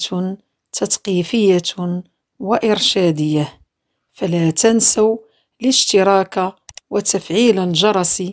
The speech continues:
حتى يصلكم كل جديد وتستمر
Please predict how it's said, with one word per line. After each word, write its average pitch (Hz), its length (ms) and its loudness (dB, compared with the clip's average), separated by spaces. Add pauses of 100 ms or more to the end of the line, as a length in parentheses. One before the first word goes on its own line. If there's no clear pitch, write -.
(400)
حتى - 520 -2
يصلكم 190 840 0 (220)
كل 226 340 0
جديد 180 720 0 (540)
وتستمر 196 1000 0